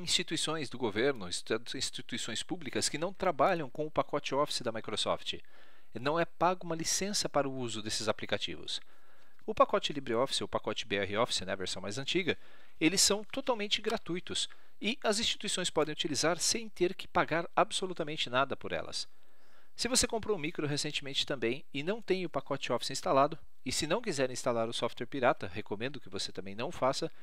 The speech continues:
baixe o pacote do LibreOffice Writer para que você possa ter um editor de textos profissional. À primeira vista,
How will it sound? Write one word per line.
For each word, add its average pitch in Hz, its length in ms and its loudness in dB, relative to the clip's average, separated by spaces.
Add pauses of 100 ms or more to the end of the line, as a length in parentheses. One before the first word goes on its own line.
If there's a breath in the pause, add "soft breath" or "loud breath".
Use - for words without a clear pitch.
(320 soft breath)
baixe 202 380 8
o - 20 -8
pacote 165 420 2
do 139 160 -4
LibreOffice 127 600 2
Writer 156 360 4 (280 loud breath)
para 190 100 4
que - 80 -6
você 196 240 4
possa 156 320 4
ter 170 160 -2
um 156 100 -2
editor 147 320 -2
de 160 120 -4
textos - 420 0
profissional. 113 640 0 (1000 soft breath)
À 233 80 12
primeira 277 320 6
vista, 131 400 0